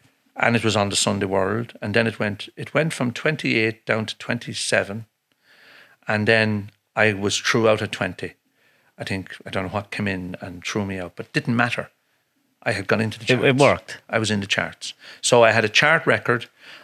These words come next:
Speaker 1: I could go out then and try and do something. And then, then was the start of, you know, trying to put a band on the road. And
Speaker 2: What
Speaker 1: all
Speaker 2: did that
Speaker 1: this.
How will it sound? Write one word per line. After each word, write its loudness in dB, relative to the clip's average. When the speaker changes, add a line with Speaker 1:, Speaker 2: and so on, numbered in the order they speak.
Speaker 1:
I 4
could -2
go 4
out 4
then 2
and 0
try 2
and -2
do 2
something. -2
And 2
then, 2
then 0
was -2
the -6
start 0
of, -8
you -2
know, 2
trying 2
to -4
put -4
a -4
band 2
on 2
the 0
road. 2
And 2
Speaker 2:
What 6
Speaker 1:
all 0
Speaker 2:
did 0
that 8
Speaker 1:
this. 4